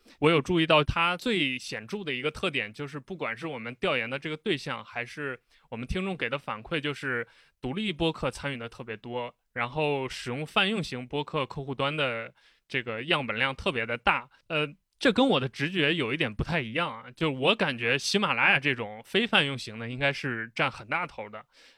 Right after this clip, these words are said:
所以我想知道，就是这会不会是因为跟我们调研的这个对象大部分都是独立播客的听众有关系？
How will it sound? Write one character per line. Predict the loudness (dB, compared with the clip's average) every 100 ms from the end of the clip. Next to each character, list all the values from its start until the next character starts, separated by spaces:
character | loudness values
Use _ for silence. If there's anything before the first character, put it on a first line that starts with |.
| _
所 | -2 2
以 | 4
我 | 2
想 | 0 -4
知 | -4 0
道， | 0
就 | 2 -2
是 | -2 -6 -8
这 | -2
会 | 2 2
不 | 2
会 | -2
是 | -2 -4
因 | -4
为 | -2
跟 | -2
我 | -2
们 | -4
调 | 0 0
研 | 2
的 | -2
这 | -4
个 | -2
对 | 0 0
象 | 0 -2
大 | -2
部 | -2
分 | -6 -6
都 | -6
是 | -4 -4 -6 -8 -18 -20 _
独 | -2
立 | 0
播 | 0 -2
客 | 0
的 | -2
听 | -2 -4 -6
众 | -4 -6
有 | -8
关 | -8 -10 -10
系？ | -14